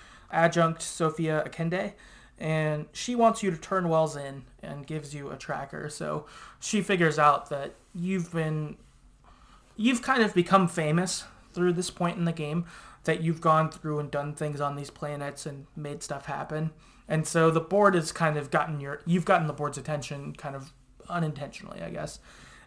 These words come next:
And so the board comes to you and is like, "Hey,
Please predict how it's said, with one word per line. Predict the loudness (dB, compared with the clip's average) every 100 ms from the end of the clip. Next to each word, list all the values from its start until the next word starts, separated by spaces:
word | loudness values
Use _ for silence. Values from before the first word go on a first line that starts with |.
| -4
And | 0 2 0 0
so | 2 2 2
the | 2
board | 2 2
comes | 4 4 4
to | -4
you | -6 -6
and | -6 -8
is | -10
like, | -8
"Hey, | -6 -6 -6